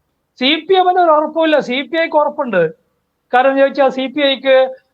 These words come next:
ഏ, ഈ പറയുന്ന ഈ ഒരു പ്രതിച്ഛായ വേണമെന്ന് ആഗ്രഹമുണ്ട്.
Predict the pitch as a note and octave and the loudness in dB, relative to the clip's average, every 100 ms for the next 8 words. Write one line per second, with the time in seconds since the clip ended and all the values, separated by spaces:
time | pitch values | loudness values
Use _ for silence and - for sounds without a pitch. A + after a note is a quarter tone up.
0 | - B3 C4 C#4 C4+ B3 B3 A#3+ B3+ A#3+ | -2 0 2 2 2 4 2 2 2 2
1 | B3 B3+ B3+ A#3+ B3 - C4+ C4 B3 B3 | 2 0 -2 -2 -2 2 2 4 2 0
2 | B3 B3 A#3+ A#3 G#3 G3+ D#3 | 0 0 -2 -2 -2 -2 -4